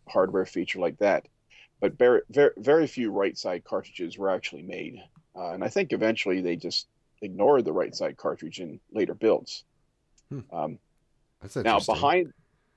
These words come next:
Speaker 1: behind the Atari eight hundred's cartridge slots, there was memory expansion slots, which used specially designed cartridges to increase the maximum ram. And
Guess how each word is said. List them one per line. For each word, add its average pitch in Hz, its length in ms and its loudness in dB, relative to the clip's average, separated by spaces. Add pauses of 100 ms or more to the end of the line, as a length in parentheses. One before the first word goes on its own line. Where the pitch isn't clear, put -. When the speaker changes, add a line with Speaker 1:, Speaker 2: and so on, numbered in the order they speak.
(120)
Speaker 1:
behind 160 280 0
the 156 100 0
Atari 143 300 2
eight 127 120 0
hundred's 113 280 -6
cartridge - 480 -4
slots, - 480 -4 (260)
there 113 120 2
was 107 280 0 (300)
memory 131 340 0
expansion - 460 -14
slots, - 520 -8 (540)
which 104 220 -14
used 104 200 -4
specially 127 380 0
designed 120 320 -2
cartridges 92 640 -2
to 95 220 -8
increase 101 400 -8
the 92 80 -6
maximum 90 400 -6
ram. 92 360 -2 (1300)
And 107 640 2